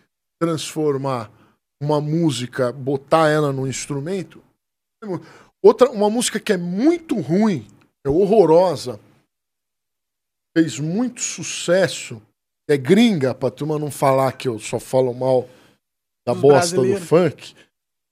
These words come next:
Speaker 1: é aquela, é...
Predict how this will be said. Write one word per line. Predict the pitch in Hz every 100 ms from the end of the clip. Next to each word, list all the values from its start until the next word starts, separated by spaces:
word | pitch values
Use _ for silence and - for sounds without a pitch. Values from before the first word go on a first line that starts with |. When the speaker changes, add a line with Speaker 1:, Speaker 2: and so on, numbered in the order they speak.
| _
Speaker 1:
é | 139
aquela, | 156 147 - 185 185 170 151 139 131 120 110 107 107 - _ _ _ _ _ _ _ _ _ _ _ _ _ _ _ _
é... | 123 120 113 110 107